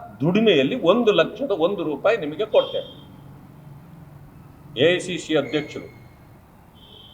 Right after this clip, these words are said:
ಖರ್ಗೆ ಅವರು, ಅವ್ರ ಮಗ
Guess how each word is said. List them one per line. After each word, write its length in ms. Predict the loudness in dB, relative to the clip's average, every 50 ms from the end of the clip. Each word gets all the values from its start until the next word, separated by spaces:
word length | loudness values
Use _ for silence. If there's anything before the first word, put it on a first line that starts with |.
| -20 -20 -20 -20 -20 -20 -20 -20 -20 -20 -20 -20 -20 -20 -20 -20 -20 -20 -20 -20 -20 -20 -20 -20 -20 -20 -20 -20 -12 0 4
ಖರ್ಗೆ 300 | 6 6 6 4 2 2
ಅವರು, 400 | 2 2 0 -2 -4 -8 -16 -20 -20 -20 -20 -20 -20 -20 -20 -20 -20 -20 -20 -20 -20 -6 2
ಅವ್ರ 220 | 6 6 6 6 6
ಮಗ 220 | 4 2 6 6